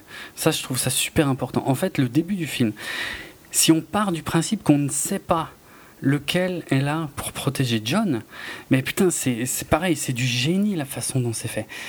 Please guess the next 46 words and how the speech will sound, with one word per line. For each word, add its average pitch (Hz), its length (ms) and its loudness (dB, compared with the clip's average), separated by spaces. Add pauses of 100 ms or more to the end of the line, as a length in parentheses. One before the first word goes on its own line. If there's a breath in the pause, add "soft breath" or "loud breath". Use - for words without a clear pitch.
(120 loud breath)
C'est-à-dire 180 440 2
que 165 140 2 (320 loud breath)
on 156 100 6
commence 214 380 0
sur 160 220 -2
le 160 100 0
T 170 160 0
huit 165 160 -4
cents 156 200 2
qui 135 200 0
arrive 135 240 -2
plus 156 220 0
ou 165 40 6
moins 160 160 0
de 131 60 -2
la 123 80 0
même 123 180 2
façon 143 460 0 (400 loud breath)
que 123 100 4
dans 107 140 2
le 104 40 0
premier 127 320 2
film. 233 300 0 (380 loud breath)
La 143 100 2
première 180 280 2
chose 185 200 -2
qu'il - 200 -4
fait, 180 400 0
alors 123 280 2 (200)
dans 131 120 2
le 135 60 4
premier 143 240 2
film 143 240 2
c'était - 180 0
des 123 140 2
punks, 143 420 0
bon 117 220 2
et 101 100 0
ça 107 220 -4
finissait 123 400 0
assez 117 200 0
mal 135 180 0
pour - 120 -4
les 110 80 0
punks, 151 260 0 (540 loud breath)
euh, 117 460 2